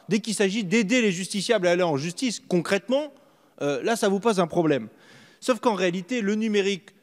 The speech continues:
tel que vous le concevez là dans la procédure, ça va être de dire aux justiciables, « Bon, écoute, en fait, si tu passes pas par voie dématérialisée, bah, ça va prendre plus de temps. »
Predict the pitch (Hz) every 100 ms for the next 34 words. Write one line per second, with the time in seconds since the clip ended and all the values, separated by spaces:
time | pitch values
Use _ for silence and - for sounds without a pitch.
0 | _ - 214 185 175 175 165 180 - 170
1 | 180 165 139 135 123 143 196 196 311 -
2 | - - _ _ _ _ - 214 185 220
3 | - 190 185 180 233 196 - - _ _
4 | 175 156 165 - 175 262 302 226 - -
5 | _ _ _ _ _ _ _ 147 202 208
6 | 247 226 - - _ _ _ - 202 -
7 | 220 196 - - _ _ - - 214 220
8 | 208 - 214 175 170 185 165 156 151 143
9 | 143 147 285 151 - 135 131 202 196 170
10 | 160 202 165 156